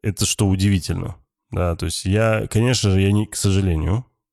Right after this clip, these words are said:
не могу поставить восемь баллов. Всё равно по настроению он мне пока ещё не заходит, потому что я очень многое пока меня не цепляет. Ну, есть какие-то маленькие детали. Но в целом,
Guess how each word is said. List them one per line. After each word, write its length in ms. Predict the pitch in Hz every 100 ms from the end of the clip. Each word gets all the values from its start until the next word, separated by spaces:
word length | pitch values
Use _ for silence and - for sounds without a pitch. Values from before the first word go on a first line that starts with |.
| _ -
не 440 | 95 92 98 110
могу 240 | 117 107 92
поставить 420 | 92 - 82 73
восемь 360 | 87 80 87
баллов. 260 | 92 120 131
Всё 160 | - 92
равно 280 | 92 123
по 180 | 135 -
настроению 800 | 90 87 - 92 107 139 120 92
он 160 | 92 101
мне 100 | 92
пока 280 | - 87 95
ещё 200 | 92 -
не 60 | 87
заходит, 420 | 90 - 151 147
потому 300 | - 120 104
что 180 | - -
я 300 | 90 104 98 - - -
очень 300 | - 110 -
многое 800 | 87 87 104 95 90 85 85 87 - -
пока 640 | 85 - 92 90 85 85 -
меня 220 | 87 92
не 100 | 92
цепляет. 480 | - - 85 78 - _ -
Ну, 80 | 123
есть 280 | 123 196 208
какие-то 360 | 143 - 95
маленькие 460 | 98 95 82 78 78
детали. 480 | 82 - 82 - - _ -
Но 140 | 101
в 60 | 107
целом, 460 | - 185 170 90